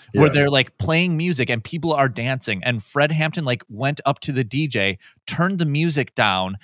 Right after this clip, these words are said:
Speaker 1: and then gave a speech about the Black Panther Party. And it, it, and it wasn't, the room wasn't, like, upset that he did this. He
Speaker 2: Right,
Speaker 1: was
Speaker 2: yeah.
Speaker 1: able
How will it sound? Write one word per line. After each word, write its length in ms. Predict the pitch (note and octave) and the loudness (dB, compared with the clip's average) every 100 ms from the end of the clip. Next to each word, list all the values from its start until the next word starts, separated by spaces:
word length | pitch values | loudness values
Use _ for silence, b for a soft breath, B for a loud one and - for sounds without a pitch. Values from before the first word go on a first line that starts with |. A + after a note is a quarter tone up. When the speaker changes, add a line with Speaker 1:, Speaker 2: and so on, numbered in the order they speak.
| b | b
Speaker 1:
and 160 | - D3 | 0 2
then 200 | D3+ C#3 | 2 2
gave 180 | D3 C#3+ | 0 0
a 60 | |
speech 440 | A#2 - - F3+ D#3 | 0 -2 -2 -6 -4
about 240 | C3 C3 | -4 -4
the 40 | - | -4
Black 320 | E3+ B2 B2+ | -2 -2 -2
Panther 380 | - B2+ C3 A2+ | -4 -4 -4 -8
Party. 520 | - F#2+ F2 F#2 F#2+ B B - | -4 -6 -4 -8 -14 B B -2
And 140 | E3 | 0
it, 120 | D#3+ - | 0 0
it, 180 | D#3+ E3+ | 0 2
and 80 | E3+ | 2
it 140 | E3+ D#3+ | 0 2
wasn't, 460 | F#3+ G#3+ A#3 G3+ - b b | 2 2 -2 -4 -12 b b
the 140 | C#3+ D#3+ | 2 4
room 260 | E3 A3 | 4 4
wasn't, 300 | G3 E3 E3 | 2 2 2
like, 400 | D3+ C#3+ B2+ - _ _ _ _ _ | 2 2 0 -10 _ _ _ _ _
upset 460 | D3+ D3 - F3 E3+ | 2 2 2 0 0
that 140 | E3 | -2
he 200 | C3+ F3 | -2 -2
did 280 | C#3 G3+ A3 | 2 2 2
this. 360 | D3 C3+ - - | -2 -2 -4 -2
He 40 | C3 | 2
Speaker 2:
Right, 160 | A#2+ | 4
Speaker 1:
was 100 | A2+ | 4
Speaker 2:
yeah. 220 | A2 A2 | 4 4
Speaker 1:
able 120 | F#2+ | 4